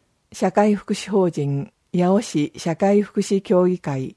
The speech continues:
生活支援グループ主任、山形智子さん。普段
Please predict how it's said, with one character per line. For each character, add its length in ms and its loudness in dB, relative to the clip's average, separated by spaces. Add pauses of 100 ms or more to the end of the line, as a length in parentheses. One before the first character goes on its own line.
(120)
生 260 0
活 280 0
支 160 -4
援 220 4
グ 100 0
ル 180 4
ー 20 -6
プ 220 -6
主 180 -6
任、 340 -2 (680)
山 240 2
形 320 -2
智 240 -2
子 140 -6
さ 160 -10
ん。 120 -12 (1900)
普 200 4
段 400 0